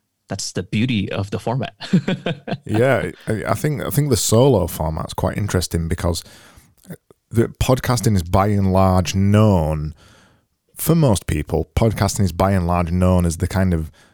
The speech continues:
Speaker 2: the, the buddy kind of thing where, w-, or a conversation like what we're having now. This is the, you know, the most typical format of a podcast. You interview somebody or you have
Speaker 1: Yeah.
Speaker 2: some kind of conversation.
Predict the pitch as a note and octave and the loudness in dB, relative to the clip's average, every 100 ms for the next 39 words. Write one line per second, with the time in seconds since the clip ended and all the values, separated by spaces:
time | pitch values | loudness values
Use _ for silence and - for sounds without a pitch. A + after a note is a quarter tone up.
0 | _ _ _ - - G#2 F#2 G#2+ G2+ - | _ _ _ -8 -2 -2 2 2 2 0
1 | F2 D#2+ D2+ F2 D#2+ E2 E2 D#2+ - F#2+ | -2 -2 -4 -4 -2 -2 0 -2 -6 -8
2 | - - F#2+ F#2 - G#2 F2 A#2+ A2+ - | -6 0 2 2 0 0 2 2 2 2
3 | F2 E2+ F#2 F#2+ E2+ G2 F2 F2+ E2 G2+ | -2 -2 0 0 2 2 2 -2 0 0
4 | F#2 F2 G#2 A#2 G2+ D#2+ - _ _ G2+ | 0 2 0 2 0 -2 -12 _ _ -2
5 | G2 G#2 G2+ F#2 - G2+ G#2+ F2 E2 G2+ | 2 2 2 0 -4 -4 0 2 2 2
6 | F#2+ - - A2 G#2+ - F2+ - G2 F2+ | 2 -2 -4 -2 -2 -2 -4 0 0 0
7 | E2+ C#2+ D#2 - E2+ - D2 C#2 - _ | -2 -4 -6 -4 -4 -4 -8 -8 -16 _
8 | _ F#2+ G#2+ G#2 F2+ E2 D#2 D2 D#2 C#2+ | _ 2 4 4 0 -2 -2 -4 -6 -6
9 | C#2 - _ _ - F#2 E2+ E2 - - | -8 -10 _ _ -4 -2 -2 -6 -6 -6
10 | D#2+ D2+ D#2 - D2+ D2 A2+ G2+ - - | -6 -6 -6 -4 -6 -2 0 0 -2 -12